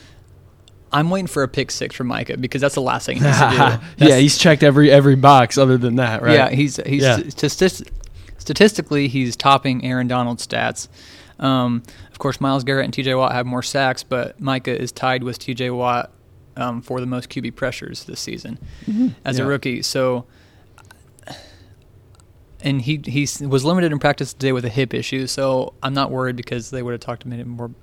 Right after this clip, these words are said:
Speaker 1: bigger thing had it been more serious. But, um, he just blows my mind. Like, he's a linebacker that runs a four three nine,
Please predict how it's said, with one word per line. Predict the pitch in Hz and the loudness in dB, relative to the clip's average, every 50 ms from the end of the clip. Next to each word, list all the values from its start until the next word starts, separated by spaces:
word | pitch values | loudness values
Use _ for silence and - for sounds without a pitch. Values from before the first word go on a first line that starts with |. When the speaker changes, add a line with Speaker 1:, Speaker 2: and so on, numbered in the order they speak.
| - 123 | -14 -12
Speaker 1:
bigger | 117 120 117 123 117 | -10 -10 -10 -10 -10
thing | - - 127 120 117 | -8 -8 -8 -6 -6
had | 123 120 | -8 -8
it | 120 120 113 | -8 -8 -8
been | 120 120 | -8 -8
more | 120 123 123 | -8 -10 -12
serious. | - - - - - - - | -12 -12 -12 -12 -12 -12 -12
But, | - 135 131 127 - - - - - - - - - - - - _ _ _ _ _ _ - | -8 -4 -4 -4 -4 -6 -12 -20 -20 -20 -20 -20 -20 -20 -20 -20 _ _ _ _ _ _ -10
um, | - 135 127 - - - - - _ _ - - | -8 -8 -6 -6 -10 -12 -14 -18 _ _ -20 -18
he | - 123 139 156 151 | -12 -8 -6 -6 -6
just | 151 160 143 - 131 | -4 -6 -6 -6 -6
blows | 131 135 131 120 | -4 -4 -2 -2
my | 135 127 | -2 -4
mind. | 127 127 123 117 117 | -2 -2 -4 -4 -6
Like, | 127 123 - - | -6 -8 -8 -10
he's | - 131 147 147 | -8 -8 -6 -4
a | 151 | -4
linebacker | 143 135 143 156 165 165 151 135 127 131 - 139 135 127 - - - _ _ _ _ _ _ _ - | -2 -2 0 -2 -2 -2 -2 -2 -2 -2 -2 -4 -4 -4 -6 -10 -16 _ _ _ _ _ _ _ -10
that | 165 135 131 131 | -6 -6 -4 -2
runs | 131 135 131 127 120 | -2 -2 -2 -4 -6
a | 120 | -10
four | - - 139 135 135 131 | -10 -8 -6 -6 -6 -6
three | - - 139 131 127 | -8 -8 -8 -6 -6
nine, | 120 117 98 95 - - - - | -6 -6 -8 -10 -10 -12 -12 -14